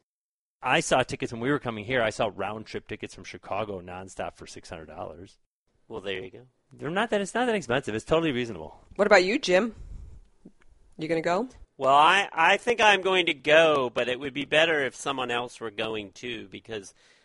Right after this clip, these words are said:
Speaker 2: John and Ted will be working, so I'll end up just sitting in, in their apartment all day.
Speaker 3: <laughs> No, you won't get out and go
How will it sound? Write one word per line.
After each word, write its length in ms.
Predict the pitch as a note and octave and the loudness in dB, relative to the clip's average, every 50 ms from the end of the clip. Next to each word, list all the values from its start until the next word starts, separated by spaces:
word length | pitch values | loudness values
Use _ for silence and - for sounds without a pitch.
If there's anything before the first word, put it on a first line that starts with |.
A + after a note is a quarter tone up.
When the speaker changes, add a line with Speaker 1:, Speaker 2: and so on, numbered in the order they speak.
| _ _ _ | _ _ _
Speaker 2:
John 300 | - C3 A#2 B2 C#3 C#3+ | -4 -2 0 0 0 0
and 160 | C#3 C3 A#2+ | -2 -4 -6
Ted 220 | - - C3+ B2+ | -4 -2 0 0
will 100 | A#2+ A2 | 0 -2
be 160 | G2+ G#2+ G#2 G2+ | -6 -8 -10 -10
working, 720 | G2+ A2 A2+ A2+ A2+ A2 - - A2 G2 F#2+ F#2 F2+ F#2 | -8 -6 -6 -4 -4 -6 -6 -8 -8 -8 -8 -10 -12 -14
so 220 | - - A2+ A2 | -10 -6 -4 -4
I'll 260 | A#2 A2+ A#2 A#2+ B2 | -2 -2 -2 -2 -2
end 180 | B2+ B2 A#2 A2+ | -4 -6 -4 -2
up 240 | A2 G#2 - _ - | -2 -2 -4 _ -12
just 340 | - G#2 - - - - _ _ _ | -18 -18 -18 -18 -20 -20 _ _ _
sitting 480 | _ - - - C#3+ C3+ A#2+ A2 G#2 G#2 | _ -20 -14 -10 -10 -8 -8 -8 -8 -8
in, 320 | G2+ G2 G2 G2 G#2 G#2 - _ _ - | -10 -10 -10 -14 -18 -20 -20 _ _ -14
in 200 | - A2 G2+ G2+ | -12 -12 -12 -10
their 180 | G2+ G2+ G2+ | -10 -8 -8
apartment 560 | G#2 G#2 - - A2+ A2 A2 - - - G#2 G#2 | -8 -8 -6 -4 -4 -4 -4 -6 -10 -14 -14 -14
all 200 | G2+ G2 G2 - | -14 -16 -16 -18
day. 140 | - - | -16 -8
Speaker 3:
<laughs> 40 | - | -2
No, 320 | - A3+ C#4+ C4+ D#4 B3+ - | 0 2 4 4 4 2 2
you 220 | B3+ E3 F3+ E3 | 0 0 2 4
won't 200 | E3+ F3 D#3+ - | 4 4 4 4
get 140 | - E3 D3 | 0 0 2
out 340 | C#3 C3+ D3 F3 F#3 - - | 4 4 4 2 0 -2 -6
and 180 | C#3+ C3+ C3 | -8 -8 -4
go 320 | - - D3+ D3+ C#3+ C#3 | 0 2 2 4 4 2